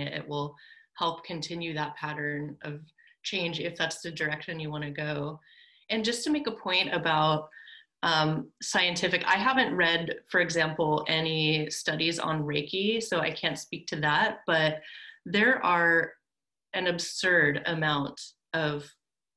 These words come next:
uh, papers on the effectiveness of hypnosis and hypnotherapy, um, coming out of all of the Ivy League schools. Y-, you mean, you can Google it, there's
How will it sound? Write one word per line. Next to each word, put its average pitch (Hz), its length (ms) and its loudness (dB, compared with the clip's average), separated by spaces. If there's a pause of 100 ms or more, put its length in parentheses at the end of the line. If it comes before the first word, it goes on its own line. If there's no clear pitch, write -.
(220)
uh, - 360 -2 (720)
papers 156 640 0 (120)
on 151 480 2
the 160 280 0 (120)
effectiveness 160 800 -2
of 151 360 -2
hypnosis 160 640 -4
and 160 120 -6
hypnotherapy, 160 880 -4 (480)
um, 156 400 0
coming 220 320 0
out 180 180 2
of 175 140 0
all 165 220 2
of 165 140 -4
the - 140 -10
Ivy 190 260 0
League 175 260 -4
schools. 151 640 -6 (200)
Y-, - 120 -20 (220)
you 180 140 -10
mean, 180 180 -8
you 185 120 -6
can 180 180 -10
Google 170 320 -2
it, 147 140 -2
there's 156 320 -2